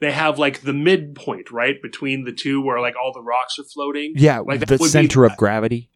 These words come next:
Speaker 1: the center of gravity. But the, what the weird thing is, is that once you pass that,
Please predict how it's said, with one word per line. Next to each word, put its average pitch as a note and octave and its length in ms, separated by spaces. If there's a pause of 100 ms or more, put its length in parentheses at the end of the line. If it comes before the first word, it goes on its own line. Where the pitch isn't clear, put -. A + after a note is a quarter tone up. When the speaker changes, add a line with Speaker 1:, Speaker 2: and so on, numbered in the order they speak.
Speaker 1:
the C#3+ 100
center D3+ 460
of C#3 80
gravity. D#3+ 300
But C3+ 160
the, D3 80
what C#3 180
the C3+ 60
weird G3 340
thing C3 240
is, B2 400 (680)
is C#3 260
that C3 340
once F#3 380
you D3 100
pass A3+ 480
that, B2 360